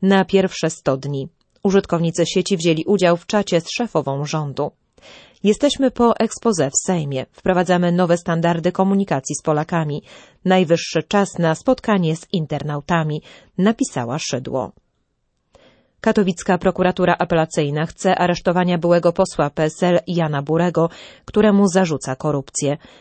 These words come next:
Wniosek w tej sprawie trafił do sądu. Bury został zatrzymany w środę przez C B A. W czwartek prokuratura apelacyjna w Katowicach przedstawiła mu sześć zarzutów dotyczących między innymi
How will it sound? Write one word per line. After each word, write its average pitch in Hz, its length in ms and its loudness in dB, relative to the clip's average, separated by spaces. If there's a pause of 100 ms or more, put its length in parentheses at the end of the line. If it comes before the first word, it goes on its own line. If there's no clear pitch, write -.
(140)
Wniosek 180 440 2
w - 40 -20
tej 185 160 4
sprawie 190 400 2
trafił 139 360 -4
do 147 100 -2 (120)
sądu. 156 400 -2 (540)
Bury 247 300 4
został 226 300 2
zatrzymany 196 560 2
w - 60 -12
środę 202 400 0
przez 240 240 -2 (100)
C 143 160 -4
B 147 180 -4
A. 156 220 -4 (140)
W - 120 -20
czwartek - 580 -2
prokuratura 180 580 0
apelacyjna 170 640 0
w - 60 -10
Katowicach 185 640 -2 (320)
przedstawiła 208 640 2
mu 196 280 2
sześć - 360 -4
zarzutów 165 520 -2
dotyczących 175 580 0
między 185 320 0
innymi 190 540 0